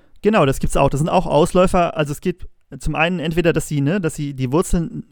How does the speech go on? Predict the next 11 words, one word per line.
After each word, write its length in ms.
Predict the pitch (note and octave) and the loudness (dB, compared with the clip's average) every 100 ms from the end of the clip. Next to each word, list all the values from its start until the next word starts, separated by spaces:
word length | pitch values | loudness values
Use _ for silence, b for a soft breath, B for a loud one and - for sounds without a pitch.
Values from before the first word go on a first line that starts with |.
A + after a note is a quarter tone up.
| - | -6
irgendwann 280 | D#3+ D#3+ | -2 0
an 80 | C#3+ | -2
die 80 | C3+ | -2
Oberfläche 500 | D#3 G3 G3+ G3 D#3+ | 0 -2 -2 -4 -4
wachsen 300 | D#3+ - F#3+ | -6 -6 -4
und 120 | D3+ | -2
dann 220 | C#3 C#3+ | -2 -2
so 80 | D3+ | -2
einen 80 | C3+ | -2
Ausläufer 420 | C#3+ F3+ F#3+ F#3+ | -2 0 0 0
bilden. 300 | F3 F#3 G3 | 2 2 2